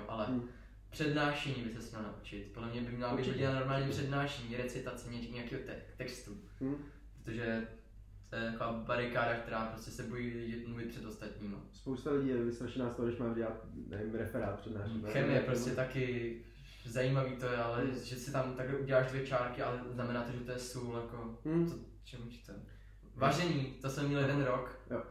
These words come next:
Speaker 1: Bavilo mě to a,
Speaker 2: Každý
Speaker 1: ale
Speaker 2: den
Speaker 1: mě ten rok
Speaker 2: prostě
Speaker 1: mi nestačil
Speaker 2: každý den.
Speaker 1: prostě, vždycky jsem tam,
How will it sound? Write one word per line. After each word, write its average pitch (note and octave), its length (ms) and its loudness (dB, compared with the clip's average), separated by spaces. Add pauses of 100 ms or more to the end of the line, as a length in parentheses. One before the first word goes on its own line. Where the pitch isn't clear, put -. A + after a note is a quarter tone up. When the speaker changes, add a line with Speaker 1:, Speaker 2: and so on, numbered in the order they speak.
(920)
Speaker 1:
Bavilo D3 280 4
mě C#3+ 120 6
to B2+ 280 6
a, A2+ 320 4
Speaker 2:
Každý D3+ 200 6
Speaker 1:
ale D3 100 10
Speaker 2:
den D#3 140 8
Speaker 1:
mě E3 100 12
ten F3 100 10
rok F3 80 10
Speaker 2:
prostě E3+ 180 8
Speaker 1:
mi F3+ 60 8
nestačil C#3+ 240 6
Speaker 2:
každý A#2 160 4
den. - 100 4
Speaker 1:
prostě, C#3 300 0
vždycky B2 280 -2
jsem C#3+ 160 0
tam, C#3+ 280 4